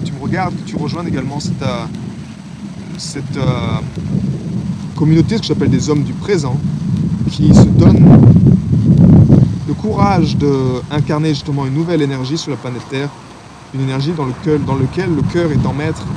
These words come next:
dans lequel ses valeurs se réveillent, et dans lequel également, ben, on est au service de la vie,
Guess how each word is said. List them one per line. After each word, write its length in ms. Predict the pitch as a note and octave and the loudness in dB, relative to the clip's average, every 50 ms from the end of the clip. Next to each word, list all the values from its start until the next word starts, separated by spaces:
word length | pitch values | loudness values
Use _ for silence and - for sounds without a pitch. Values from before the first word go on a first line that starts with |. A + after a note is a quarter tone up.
| - - - - - - | -6 -4 -2 -2 -2 0
dans 60 | - | 0
lequel 160 | - E3 D#3+ | 0 0 2
ses 120 | D3 - - | 2 2 2
valeurs 380 | - - D3 C#3+ - - - - | 2 4 4 6 6 6 8 8
se 120 | - - | 6 6
réveillent, 440 | - - - - D3+ D#3 D#3 - G3 - - - - - - - - - - - | 4 2 2 4 6 6 6 6 8 8 8 6 6 4 2 0 -2 0 2 2
et 40 | |
dans 100 | - - | 2 2
lequel 340 | - F#2+ - - - - - | 2 2 4 6 6 6 8
également, 380 | - - - C#3 - D#3 E3+ F3+ - | 6 6 4 4 2 0 -2 0 0
ben, 420 | C3 B2+ B2 A#2 A#2 A2 A2 - - - - - - | 0 0 0 0 0 0 2 2 2 2 0 -2 -2
on 100 | - C#3+ | -2 0
est 40 | D3+ | 0
au 60 | D3 | 0
service 500 | D3 - - D#3 D#3 D3 - - - - | 4 4 4 6 6 4 4 6 4 4
de 100 | - - | 4 4
la 60 | - | 2
vie, 180 | - - - - | 2 2 2 2